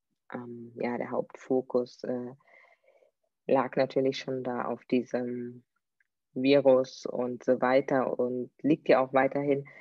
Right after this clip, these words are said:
Ähm, es ist ja auch so die Frage, wie geht's denn weiter? Ja, dann zweitausendeinundzwanzig, was darf wieder stattfinden? Jetzt gerade sind wir in der Zeit, äh, bei uns in Deutschland noch mal im harten Lockdown.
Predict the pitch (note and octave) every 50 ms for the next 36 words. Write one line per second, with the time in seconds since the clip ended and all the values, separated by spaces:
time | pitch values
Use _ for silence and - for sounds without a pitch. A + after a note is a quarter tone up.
0 | - - - - - - - _ _ - G2+ C3+ C#3 C#3 C#3 C#3 C#3 C#3 C#3 C#3
1 | C#3 C#3+ - - - C#3+ D3 D3+ - D#3+ D3+ D3+ D3 - D#3+ D3+ C#3+ - - -
2 | C3+ C#3+ C#3+ C#3+ D3 C#3+ D3 C#3+ D3 C#3+ C#3+ C#3 _ - C3+ C3 A#2+ B2+ B2+ D3
3 | D#3+ - - F3 F3+ F#3+ E3+ _ _ _ C#3+ C#3 C#3 C#3+ C#3+ D3+ D3+ C#3+ D3 C#3+
4 | C#3 C#3 C#3 C#3 C3+ - - C#3 C#3 C3+ C3 - - - - C3+ C3+ C3 - -
5 | - C#3 C3 D3+ D#3 D#3+ - - D#3 D3 D3 C#3+ - B2+ C3 C#3 _ _ - B2+
6 | B2 C3+ C#3 - _ _ - C3+ C3 B2 C3 - - - D3+ D#3 _ - - D#3+
7 | D#3 - - - D3 C#3+ _ - - - _ - _ _ _ - - - _ -
8 | D3 D3 D3+ D3 D3+ D3 D#3 D3 C#3+ D3 D3+ D3 D3 C#3 - D3 D3 C#3+ C3+ -
9 | _ - - C#3+ C#3+ C#3+ C#3+ D3 - - - - C#3 C#3 C3+ C3+ C#3 C#3 C3+ C3+
10 | C3 B2+ C3+ C#3 C#3+ C3+ - C3+ C3 C3 - - C#3 C3+ B2+ B2+ C3 C3+ B2+ B2+
11 | C3 - - C#3 D3 D3+ _ - D#3+ D3+ D3 C#3 _ _ _ - C3+ C3+ C#3 C#3+
12 | C#3+